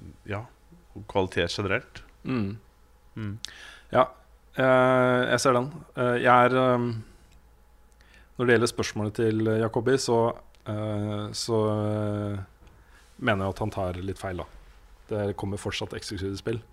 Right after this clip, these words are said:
Speaker 1: Ja.
Speaker 2: Så,
Speaker 1: Ja, det gjør det jo.
Speaker 2: og det, det er viktig, eh, som
Speaker 1: Ja.
Speaker 2: han nevner selv også, så mener jeg de er viktige for ide-, identiteten til konsollen.
Speaker 1: Mm.
Speaker 2: Kanskje det viktigste.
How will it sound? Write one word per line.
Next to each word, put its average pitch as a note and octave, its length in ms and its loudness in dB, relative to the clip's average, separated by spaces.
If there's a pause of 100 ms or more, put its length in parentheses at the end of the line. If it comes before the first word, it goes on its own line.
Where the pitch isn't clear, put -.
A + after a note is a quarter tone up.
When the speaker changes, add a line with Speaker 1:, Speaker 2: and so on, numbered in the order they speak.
(540)
Speaker 1:
Ja. A#2 260 4
Speaker 2:
Så, - 200 -12 (320)
Speaker 1:
Ja, A#2+ 120 6
det A#2+ 160 6
gjør F#2 160 6
det E2 80 -8
jo. C#2+ 160 -10
Speaker 2:
og A#2 100 -6
det, D3+ 300 -8
det C3+ 100 4
er B2 220 4
viktig, G#2+ 340 -4
eh, A#2+ 580 -4
som A2 160 -4
Speaker 1:
Ja. A2+ 60 -2
Speaker 2:
han A#2 220 -4
nevner G2+ 240 -4
selv G#2 180 -4
også, A2 180 -6
så A#2+ 140 -6
mener F#2+ 220 -4
jeg F#2 80 -8
de G#2+ 100 -4
er F2 160 -2
viktige F#2 260 -10
for F#2 120 -10
ide-, F2+ 220 -8 (100)
identiteten G2 640 -6
til F2 160 -10
konsollen. F#2 460 -8 (240)
Speaker 1:
Mm. A#2 260 -6 (380)
Speaker 2:
Kanskje G#2+ 360 -4
det F#2 200 -4
viktigste. - 500 -10